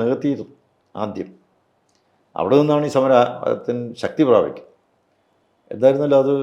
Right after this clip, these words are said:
പമ്പയുടെ തീരത്ത് ഇത്രയും വലിയൊരു രണ്ടായിരത്തഞ്ഞൂറോളം വരുന്ന,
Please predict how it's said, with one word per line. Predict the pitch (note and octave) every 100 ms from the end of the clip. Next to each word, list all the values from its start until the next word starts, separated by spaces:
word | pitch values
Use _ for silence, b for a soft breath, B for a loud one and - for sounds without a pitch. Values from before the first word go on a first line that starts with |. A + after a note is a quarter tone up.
| C3 -
പമ്പയുടെ | G#2+ G#2+ A#2+ B2 B2 B2+ B2 B2
തീരത്ത് | G#2+ A2 - A#2+ A#2+ C3+ - -
ഇത്രയും | A2 A2 A2 A2+ A2+
വലിയൊരു | G2+ A2 G#2+ G2+
രണ്ടായിരത്തഞ്ഞൂറോളം | G2+ A2 G#2+ A#2 A2 G#2+ G#2+ G#2+ G#2 G#2
വരുന്ന, | G2 G2+